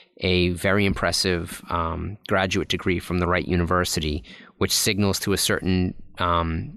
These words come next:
segment of the, the powerful collector that you are a good investment because you've spent so much money in your education. But, um, if you don't have that, then it can be a very long road.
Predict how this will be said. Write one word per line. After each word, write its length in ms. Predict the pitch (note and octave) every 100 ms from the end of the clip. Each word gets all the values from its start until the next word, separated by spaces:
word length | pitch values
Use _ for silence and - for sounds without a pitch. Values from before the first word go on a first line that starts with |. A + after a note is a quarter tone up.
| -
segment 440 | - A2 G2 -
of 340 | F2 E2+ E2+
the, 360 | F#2 E2+ F2 E2+
the 100 | F2+
powerful 340 | - E2+ - F2+
collector 640 | - F2 - F2 D#2+ D#2+ - - - -
that 220 | - G2
you 140 | F2+ F#2+
are 140 | F2
a 40 | F2
good 160 | F#2+
investment 540 | F2+ F2 F#2 - E2 F2
because 480 | E2+ F#2 E2 -
you've 140 | E2+ E2+
spent 240 | - F2
so 80 | -
much 160 | E2+ -
money 180 | G2+
in 40 | G2
your 100 | E2+
education. 640 | E2 - D#2 D#2 D#2+ D#2+ - _ _ _ _ - - - - - - _ -
But, 260 | F#2 F2+ -
um, 200 | F2+ F2+
if 100 | A2
you 60 |
don't 300 | F2+ A#2 B2
have 260 | A2 G2 F2
that, 300 | F2 E2+ F2
then 380 | G2 F#2+ F#2 F2+
it 140 | C#2+
can 220 | - G2+ G2
be 100 | F#2+
a 60 |
very 220 | F2 F2
long 260 | E2+ E2 D#2
road. 320 | D2+ D2+ D#2